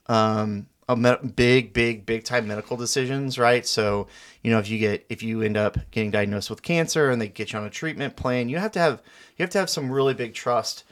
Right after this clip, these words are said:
um, that that's the way to go. And, um, I,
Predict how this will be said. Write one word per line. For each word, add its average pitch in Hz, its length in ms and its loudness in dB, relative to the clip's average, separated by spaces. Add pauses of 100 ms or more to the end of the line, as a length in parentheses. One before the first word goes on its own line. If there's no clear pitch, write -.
(300)
um, 107 260 4
that 104 80 -4
that's 110 240 4
the 113 60 -6
way 107 140 2
to 101 80 -6
go. 120 520 6 (540)
And, 123 560 6 (340)
um, 113 440 8
I, 123 180 6